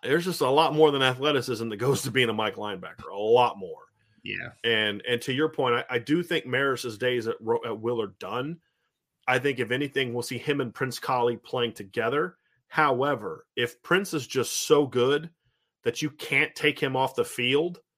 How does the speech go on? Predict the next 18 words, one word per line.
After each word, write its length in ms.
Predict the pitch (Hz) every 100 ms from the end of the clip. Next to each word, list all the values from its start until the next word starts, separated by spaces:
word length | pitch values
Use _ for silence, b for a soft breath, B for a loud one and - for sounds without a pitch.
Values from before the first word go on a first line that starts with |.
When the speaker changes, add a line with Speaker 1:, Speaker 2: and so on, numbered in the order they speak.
| _ _ _ _
Speaker 1:
I 120 | 135 160
could 200 | 151 -
see 220 | 185 165
a 40 |
scenario 320 | - 139 147
in 60 | 131
which 200 | 123 -
Marist 500 | 120 127 156 135 -
at 100 | 110
Rover 440 | 117 123 110 107 104
makes 360 | 117 120 -
more 200 | 117 110
sense 360 | - 120 107 -
than 180 | 95 95
Prince 300 | 113 98 -
Kollie 300 | 92 76 -
at 80 |
Rover, 320 | - - -